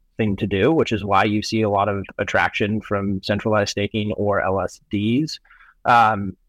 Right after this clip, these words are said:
and then the other one was, uh, the Beacon Chain launched in November twenty, November, December twenty twenty. And until April of this year, you know, two and a half years later, you had no liquidity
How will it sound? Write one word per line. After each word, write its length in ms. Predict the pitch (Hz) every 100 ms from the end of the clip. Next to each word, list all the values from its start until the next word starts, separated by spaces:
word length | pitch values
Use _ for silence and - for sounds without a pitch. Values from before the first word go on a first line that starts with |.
| _
and 140 | 123 131
then 160 | 123
the 140 | 120 127
other 160 | 175
one 240 | 131 113 113
was, 460 | 110 107 107 - -
uh, 300 | 117 104 98
the 140 | 113
Beacon 260 | 107 143 151
Chain 240 | 127 127
launched 300 | 117 110 113
in 60 | 110
November 360 | 104 110 107 104
twenty, 400 | - 107 101 - _ -
November, 500 | 107 117 143 139 123
December 340 | 110 127 120
twenty 260 | 110 110 90
twenty. 480 | - 156 120 110 - _ _ _ _ _
And 160 | 123 117
until 720 | 117 - 147 139 131 123 120 _ 117
April 440 | 127 - 123 107
of 60 | 98
this 260 | 113 -
year, 480 | 143 135 117 117 104 -
you 100 | 101
know, 220 | 101 98 -
two 120 | -
and 80 | 127
a 40 | 123
half 240 | 123 -
years 200 | 104 101
later, 320 | 107 120 107
you 200 | 101 107
had 200 | 110 110
no 160 | 117 123
liquidity 680 | 110 - 123 120 107 95